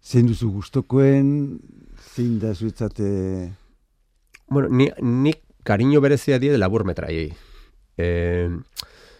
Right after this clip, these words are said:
Speaker 2: laburmetraietan naizelako, eh, askeen, ez? Eta laburmetraietan proposatzen ditut, ba, gauzarik, eh, muturrekoenak, eta, bueno, ba, bada ere errezagoa ere erortzea,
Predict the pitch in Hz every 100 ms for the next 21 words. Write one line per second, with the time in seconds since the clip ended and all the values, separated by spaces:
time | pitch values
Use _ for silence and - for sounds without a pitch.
0 | _ _ - 101 95 107 120 113 117 110
1 | - 117 113 104 113 104 - 117 110 90
2 | 82 80 78 - - 87 85 82 80 87
3 | - 113 82 76 90 135 - - 90 90
4 | 104 113 110 107 107 120 110 90 - -
5 | 90 104 104 104 98 92 110 - - 87
6 | 92 92 98 95 92 - 101 92 90 90
7 | 90 80 - - - _ _ 127 107 104
8 | 113 120 113 113 139 139 - - - -
9 | - _ _ _ _ - 110 107 101 95
10 | 92 90 98 101 104 104 107 107 104 104
11 | 101 - - 101 101 - 95 98 101 104
12 | 98 98 - 107